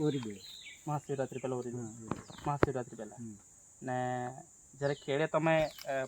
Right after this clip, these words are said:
Speaker 2: પોત-, પોતાના જ બળદ હોય કે બીજા બી બળદનો ઉપયોગ કરે આજુબાજુમાંથી લઈને?
Speaker 1: નહીં, પોતપોતા. અત્યારે તો આપણી પાસે ઢોર બહુ હોય.
Speaker 2: એવો?
Speaker 1: હમ. અમારી પાસે ત્યારે ચાર બળદ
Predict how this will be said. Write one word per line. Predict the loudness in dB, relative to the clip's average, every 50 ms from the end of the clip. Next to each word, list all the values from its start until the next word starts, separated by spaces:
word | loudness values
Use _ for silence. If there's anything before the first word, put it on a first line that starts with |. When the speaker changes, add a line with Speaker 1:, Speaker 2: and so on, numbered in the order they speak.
| -2 -2
Speaker 2:
પોત-, | -4 -4 -4 -4
પોતાના | -2 4 6 8 8 8
જ | 6
બળદ | 6 4 4 4
હોય | 4 2
કે | 0
બીજા | 0 0 4 4 4
બી | 4
બળદનો | 4 2 6 8 8 8
ઉપયોગ | 8 6 -4 -6 -4
કરે | 0 2 4
આજુબાજુમાંથી | 4 4 4 0 -2 -2 -2 -4 -4 -4 -6 -4 -4 -4
લઈને? | 0 4
Speaker 1:
નહીં, | 4 4 4
પોતપોતા. | 4 0 0 0 -2 -2 0 0 0
અત્યારે | 0 0 -2 -2 -2 0 0 0
તો | -2
આપણી | -2 -2 -4 -8
પાસે | -8 -6 -6 -6
ઢોર | -6 -8 -8
બહુ | -6 -6 -6
હોય. | -6 -8 -12 -16 -16 -20 -20 -18 -10 -4
Speaker 2:
એવો? | -2 -2 -2 -2 -4 -8 -8 -8
Speaker 1:
હમ. | -6 -6 -8 -12 -18 -20 -20 -20 -16 -8 -6
અમારી | -4 -4 -4 -6 -10 -12
પાસે | -12 -12
ત્યારે | -12 -10 -10 -10 -8 -10 -10
ચાર | -8 -6 -4 -4 -4 -6 -10 -16 -20 -20 -20 -20 -20 -14 -8
બળદ | -6 -6 -6 -6